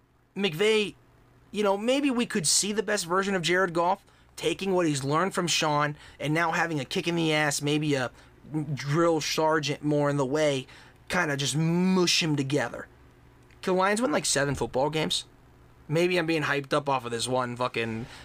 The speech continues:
but they have some talent. Jameson Williams. I, I mean, they got, they got, they got some, uh, uh, uh, DeAndre Swift. Uh, their offensive line is actually coming together. Their defense, I mean, uh, Aiden Hutchinson,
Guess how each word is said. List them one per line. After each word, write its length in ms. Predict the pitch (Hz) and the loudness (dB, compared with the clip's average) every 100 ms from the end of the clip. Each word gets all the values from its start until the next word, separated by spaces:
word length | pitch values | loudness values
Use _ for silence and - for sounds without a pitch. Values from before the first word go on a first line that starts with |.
| - | -4
but 200 | 214 - _ _ - | -4 -4 _ _ -8
they 120 | 254 | 0
have 180 | 415 349 | 0 0
some 120 | 160 | -4
talent. 460 | 196 185 117 107 - - | -2 -2 -2 -10 -18 -8
Jameson 420 | 127 117 - 104 | -6 -4 -6 -2
Williams. 500 | 156 165 156 - - - - - | -2 0 0 0 -4 -10 -12 -4
I, 140 | 117 | -2
I 60 | 120 | 0
mean, 80 | 127 | 0
they 100 | 131 | 0
got, 160 | 147 | -2
they 100 | 156 | 0
got, 180 | 151 123 | -2 -2
they 200 | 127 127 | -4 -2
got 160 | 127 120 | 0 -2
some, 200 | 117 113 | -4 -2
uh, 40 | |
uh, 720 | 117 110 - 107 101 64 82 - | -2 -2 -2 -2 -2 -4 -4 -6
uh, 440 | 80 50 50 50 - - | -6 -6 -6 -6 -6 -6
DeAndre 400 | 127 123 110 113 | -2 -2 -2 -2
Swift. 500 | - 175 180 - - - - _ 123 | 0 0 -2 -4 -20 -20 -20 _ -8
Uh, 140 | 120 | -4
their 140 | 131 | -2
offensive 440 | 127 135 160 151 139 | 0 0 -2 -6 -2
line 220 | 139 151 | 0 0
is 80 | 117 | 0
actually 260 | 120 - | -2 -4
coming 240 | 117 127 110 | -4 -4 -4
together. 480 | 107 127 139 180 - - - | -4 -2 0 -2 -4 -18 -10
Their 100 | 123 | -8
defense, 560 | 117 170 240 214 - - - | -4 -2 0 0 -2 -6 -8
I 180 | 117 | -6
mean, 280 | 117 117 110 - | -2 -2 -4 -4
uh, 140 | 104 | -4
Aiden 320 | 104 107 151 160 | -2 -2 -2 0
Hutchinson, 580 | 170 165 147 175 165 | -2 -2 0 0 -2